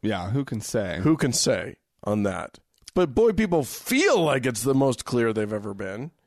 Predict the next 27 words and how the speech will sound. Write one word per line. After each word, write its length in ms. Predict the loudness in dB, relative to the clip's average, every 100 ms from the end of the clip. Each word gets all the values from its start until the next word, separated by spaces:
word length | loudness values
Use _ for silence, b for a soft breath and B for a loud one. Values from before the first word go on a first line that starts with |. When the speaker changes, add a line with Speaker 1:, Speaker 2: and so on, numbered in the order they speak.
| _ _ -8
Speaker 1:
Yeah. 320 | -4 -4 -6 -10 _ 0
Speaker 2:
They, 240 | 2 2
and, 360 | 2 2 0 0
you 160 | 2
know, 180 | 4 4
you, 200 | 2 0
that, 360 | 0 0 0 0
that's 240 | -2 0
reported 460 | -2 0 2 0 0
by 120 | 0
a 100 | 2
lot 220 | 2 2 0
of 100 | -2
people. 380 | -6 -6 -10 b b b b
I 220 | 2 4 4
imagine 500 | 4 4 4 4 4
that 120 | 2
this 180 | 2 2
was, 260 | 2 0 -2 0
I 60 |
mean, 300 | 2 2 -2 -10 b
here's 240 | 2 4
what 100 | 4
I 100 | 2
can 220 | 2 2 2
really 280 | 2 2
imagine. 480 | 0 -4 -8 -12 -20